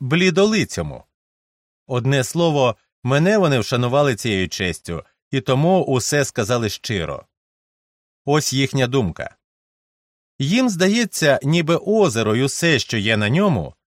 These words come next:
тепер цілком у їхній владі. Томас Гаттер помер. А про Непосиду вони міркують так. Мовляв, сьогодні він глядів смерті в очі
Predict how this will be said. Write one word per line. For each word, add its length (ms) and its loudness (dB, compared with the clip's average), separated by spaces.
тепер 360 2
цілком 540 0
у 60 2
їхній 380 0
владі. 500 -4
Томас 340 2
Гаттер 440 -2
помер. 500 -2
А 300 4
про 220 0
Непосиду 600 0
вони 400 0
міркують 560 0
так. 300 -10
Мовляв, 400 4
сьогодні 480 2
він 160 2
глядів 500 -2
смерті 440 0
в 140 -4
очі 420 -2